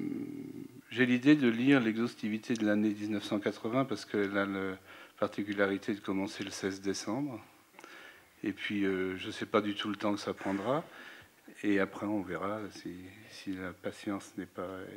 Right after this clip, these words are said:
épuisée, on, on lira des, des petits bouts de la suite. En tout cas, ce que, ce que j'ai choisi comme extrait, euh, s'arrêtera de toute façon avant mille neuf cent quatre-vingt-deux,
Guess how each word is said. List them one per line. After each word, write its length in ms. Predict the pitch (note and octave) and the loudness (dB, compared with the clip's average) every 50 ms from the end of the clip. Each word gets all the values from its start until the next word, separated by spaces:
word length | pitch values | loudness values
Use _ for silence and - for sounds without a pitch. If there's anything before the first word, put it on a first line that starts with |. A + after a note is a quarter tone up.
| - - - - | -14 -14 -12 -10
épuisée, 600 | G2+ G2 - - - G2+ F#2+ F#2 G2 G#2 G#2+ G#2 | -10 -8 -8 -10 -10 -8 -8 -8 -6 -6 -4 -4
on, 120 | G2 F2 F2 F#2 G2+ G2 - - - - | -6 -8 -10 -12 -16 -18 -20 -20 -16 -12
on 80 | - G#2 | -8 -6
lira 320 | F#2+ F#2+ F2+ - F#2+ F#2 | -6 -6 -6 -6 -6 -8
des, 300 | F2+ F#2 F#2 F#2 F#2 F#2 | -6 -8 -10 -10 -10 -12
des 160 | F#2 F#2+ F#2+ | -12 -12 -14
petits 240 | F2+ - - - - | -14 -14 -14 -16 -16
bouts 200 | F#2+ F#2+ G2 G2 | -14 -12 -12 -10
de 80 | F#2+ F2+ | -10 -10
la 80 | F#2 | -12
suite. 460 | F2 - - - G2 G2 - - - - - - - - - - - - - - - - - - | -12 -12 -12 -10 -10 -10 -12 -14 -20 -18 -20 -20 -18 -18 -16 -16 -16 -16 -18 -20 -20 -12 -4 -4
En 80 | G#2+ | -2
tout 160 | G2+ - A#2+ | -2 -2 0
cas, 160 | - - C#3+ C#3 | 6 6 6 6
ce 80 | - | 6
que, 580 | - B2+ A2+ G#2+ G#2 G#2+ G#2+ G2+ G2 A2 - - - - - | 2 4 4 6 6 4 2 2 0 -2 -4 -6 -6 -8 -8
ce 80 | - - | -8 -2
que 140 | - A2+ | 0 2
j'ai 120 | G#2+ A#2 A2+ | 4 4 4
choisi 380 | - - B2 A2+ - C#3 C3+ | 4 6 4 4 4 2 0
comme 180 | - A2+ G#2 A2 | 2 4 4 4
extrait, 540 | G#2 G2+ - - - - - C#3 D3 D#3 D#3+ - - - - - - - - - - | 4 2 2 -4 -8 0 2 4 4 4 2 -2 -14 -14 -14 -16 -18 -18 -12 -6 -2
euh, 100 | A2+ G#2+ | -2 -2
s'arrêtera 640 | - - - A2+ G#2+ A#2+ A#2+ - - - - B2 A#2 | 2 6 8 8 10 10 8 6 6 6 6 6 8
de 100 | A2+ A#2 | 6 4
toute 220 | A2+ - A#2 G#2 | 2 2 -2 -2
façon 440 | - - A2+ G#2 - - A#2+ A2 G#2 | 0 0 -2 -2 0 0 2 4 4
avant 460 | G2+ G2+ G#2+ A2+ A2+ A2 A2 G2+ G2+ - - - - - - - - - - _ _ _ _ - - _ _ _ _ _ _ _ _ _ _ - - | 4 4 4 4 4 4 4 2 0 -6 -10 -2 -2 -2 -2 -2 -14 -20 -20 _ _ _ _ -20 -20 _ _ _ _ _ _ _ _ _ _ -8 -4
mille 320 | A2 G#2+ G#2+ A2 G#2+ G#2+ | -2 0 0 0 0 0
neuf 140 | G#2+ A2+ - | 0 0 -2
cent 180 | - - A#2 | 0 -2 0
quatre-vingt-deux, 840 | G#2 A#2 G#2 - - A#2+ G#2 G#2 G#2 G#2+ G2+ G#2 A#2 C3 D3+ E3+ | 0 0 0 4 4 4 6 6 4 4 4 4 4 4 4 4